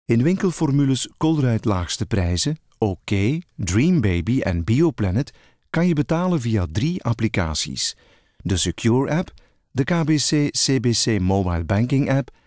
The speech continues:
en de Bankcontact mister Cash app. In de Dreamland en Spar winkels en op onze webshops collishop punt B E,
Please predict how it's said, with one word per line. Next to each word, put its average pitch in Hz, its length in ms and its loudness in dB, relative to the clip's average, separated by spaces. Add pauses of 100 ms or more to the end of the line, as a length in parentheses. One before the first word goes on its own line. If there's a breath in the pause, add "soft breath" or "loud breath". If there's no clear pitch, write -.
(140)
en 147 140 2
de 147 100 2
Bankcontact 151 640 -2
mister 107 340 0
Cash 147 300 0
app. - 320 -6 (340)
In 143 140 2
de 135 100 4
Dreamland 165 540 2
en 104 140 0
Spar 156 360 0
winkels 98 500 -2
en 143 160 2
op 135 120 -2
onze 98 220 0
webshops 117 680 -2
collishop 151 500 0
punt 104 220 2
B - 40 -2
E, 113 460 0